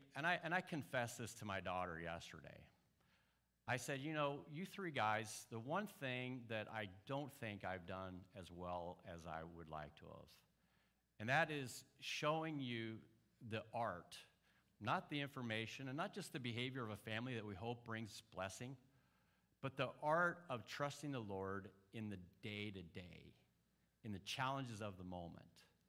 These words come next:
Because in a lot of ways, in my role as father, I was like, "They don't need to see all that stuff,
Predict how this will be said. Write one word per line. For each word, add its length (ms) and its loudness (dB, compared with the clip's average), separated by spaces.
Because 200 0
in 100 6
a 20 2
lot 200 12
of 60 4
ways, 280 2
in 100 0
my 160 4
role 300 2
as 140 -4
father, 400 4
I 180 6
was 160 -4
like, 300 -2
"They 80 2
don't 140 2
need 140 0
to 60 -4
see 300 -2
all 180 4
that 240 -4
stuff, 400 -10